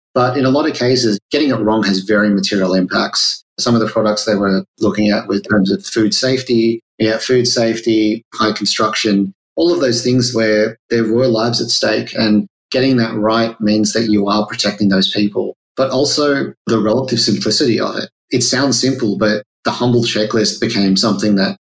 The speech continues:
every company uses. So it was a business that could be delivered across almost any vertical.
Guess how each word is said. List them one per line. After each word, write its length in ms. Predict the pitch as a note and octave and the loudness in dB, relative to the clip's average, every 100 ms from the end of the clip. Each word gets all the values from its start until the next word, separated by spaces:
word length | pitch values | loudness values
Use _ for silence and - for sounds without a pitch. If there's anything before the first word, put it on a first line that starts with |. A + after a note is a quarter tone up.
| - | -4
every 280 | A#2+ A#2+ A#2 | 0 2 0
company 360 | A#2 A#2 G#2+ | 0 -2 -2
uses. 480 | G2+ A2 B2+ A#2 - | 0 2 2 0 0
So 320 | A2 G2 G2+ G2+ - | 0 2 0 -2 -2
it 80 | |
was 180 | A2 G#2+ | 0 2
a 80 | G#2+ | 0
business 360 | G#2 A#2+ A#2+ - | 0 2 0 0
that 140 | A2 | -2
could 140 | G#2 | -2
be 300 | G2 G#2 G2+ - _ | 0 2 0 -4 _
delivered 340 | A2+ G#2+ G#2+ G#2+ | -2 0 0 0
across 440 | G2+ G#2+ G2+ - | 0 -2 -2 -2
almost 360 | A2+ A2+ G#2 A#2 | 0 0 0 0
any 220 | G#2 G#2 | 2 2
vertical. 500 | G2 G2+ B2 - | 2 0 -2 -6